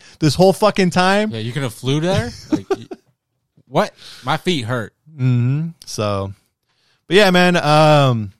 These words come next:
Speaker 1: I highly advise, if you guys aren't caught up in WandaVision, catch up on WandaVision. It's really, really good.
Speaker 2: Yeah,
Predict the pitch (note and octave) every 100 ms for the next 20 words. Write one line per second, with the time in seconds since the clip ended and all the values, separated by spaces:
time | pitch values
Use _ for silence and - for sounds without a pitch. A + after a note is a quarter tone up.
0 | _ _ _ _ _ _ B2+ C#3 D3+ D3+
1 | D3 C3+ D3 D3 C#3 C3+ B2 B2+ C3+ B2
2 | B2+ C3 A#2+ B2 B2 C#3+ C#3+ C#3+ D3 C3
3 | B2+ B2 A#2+ A#2 A#2+ B2 B2 B2 A#2+ A#2
4 | G#2 G#2+ A2 A2 G#2 G2 A2 C3+ C3 C3
5 | E3+